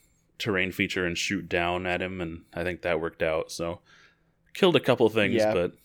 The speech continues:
Speaker 2: Pierce has, has kinda disappeared a lot from the, from the metagame because it tends to just get aced by what's really popular, like, big,
Speaker 1: Yeah.
Speaker 2: big vehicles and stuff that's popular right now. And that's the only real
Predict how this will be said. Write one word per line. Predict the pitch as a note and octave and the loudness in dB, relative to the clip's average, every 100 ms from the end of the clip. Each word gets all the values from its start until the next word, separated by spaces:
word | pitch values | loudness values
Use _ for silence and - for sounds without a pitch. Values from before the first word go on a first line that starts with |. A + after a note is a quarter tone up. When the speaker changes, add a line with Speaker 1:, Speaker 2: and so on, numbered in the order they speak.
| - | -16
Speaker 2:
Pierce | - F3+ F#3 F3+ - | 0 4 4 2 -2
has, | C3+ - - | -2 -4 -4
has | D3 C3+ | -2 -2
kinda | - C#3 C3 | -2 0 0
disappeared | B2+ B2 B2+ - A2+ A2 | 0 0 -2 -2 -2 2
a | G#2+ | 4
lot | G#2+ G#2+ - | 4 4 0
from | A#2 F#2+ | -8 -6
the, | F#2 E2+ D#2+ - _ _ _ _ | -2 -2 -2 -8 _ _ _ _
from | B2 A2 | -4 -2
the | |
metagame | G2+ G2+ G#2+ G#2 G#2 | 0 0 0 -2 -2
because | G2+ F#2 G2 E2+ E2+ E2+ - - _ _ - | -6 -4 -2 0 -2 -6 -12 -16 _ _ -6
it | A2 - | -6 -4
tends | G2+ G2 | -6 -6
to | G#2+ | -8
just | G2 - | -8 -6
get | G2+ - | -6 -6
aced | D#2+ G#2 - - | -6 -6 -6 -6
by | G#2+ | -4
what's | G2 F2+ - | -2 -2 -4
really | G#2+ F#2 | -4 -4
popular, | G2 F2+ - F2 | -4 -6 -2 0
like, | D#2 | 2
big, | |
Speaker 1:
Yeah. | - - | 2 0
Speaker 2:
big | F#2 - | -4 -8
vehicles | E2 F2+ F#2 E2 E2 | -10 -8 -8 -8 -10
and | E2+ | -12
stuff | - D#2+ - | -8 -8 -10
that's | C2+ | -12
popular | - - C#2+ C#2+ | -10 -8 -8 -6
right | C#2 | -6
now. | C#2+ D2 D2+ - - - - - | -8 -8 -10 -12 -20 -20 -12 -4
And | G2 F#2+ F#2 - | -2 -2 -6 0
that's | A#2+ A#2+ - | 0 2 -4
the | - - A2+ | -4 -2 0
only | A#2 A2+ G#2 | 0 0 -2
real | F#2 G#2 G#2 G2+ | -4 -2 0 0